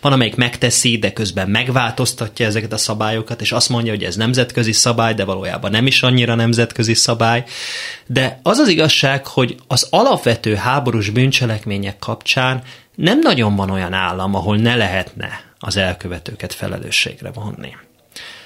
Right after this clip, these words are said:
Itt, ami kapcsán lehet sok vita, amit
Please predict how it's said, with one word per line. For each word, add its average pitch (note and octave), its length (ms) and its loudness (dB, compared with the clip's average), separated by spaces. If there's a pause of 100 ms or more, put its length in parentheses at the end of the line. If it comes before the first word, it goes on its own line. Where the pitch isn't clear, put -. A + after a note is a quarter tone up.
(320)
Itt, - 440 -2 (640)
ami A3 240 4
kapcsán C3+ 520 0
lehet C3 600 0 (180)
sok E3+ 300 0
vita, G2 640 -2
amit C3+ 400 -2